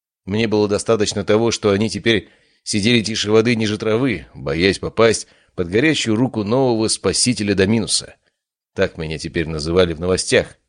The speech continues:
Тошнотворное прозвище. От него так и веяло пафосом и ответственностью, которую я на себя брать не собирался.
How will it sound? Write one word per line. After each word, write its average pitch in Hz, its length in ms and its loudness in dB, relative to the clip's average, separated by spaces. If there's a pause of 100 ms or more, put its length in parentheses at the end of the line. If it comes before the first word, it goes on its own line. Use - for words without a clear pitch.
(200)
Тошнотворное 196 680 0
прозвище. 110 540 0 (680)
От 80 180 -8
него 107 200 2
так - 200 -4
и 101 40 0
веяло 90 440 0
пафосом 92 680 0
и 85 40 2
ответственностью, 98 800 0
которую 113 460 0
я 104 140 2
на 95 80 -6
себя 98 320 0
брать 92 300 -2
не 160 60 -6
собирался. - 720 -6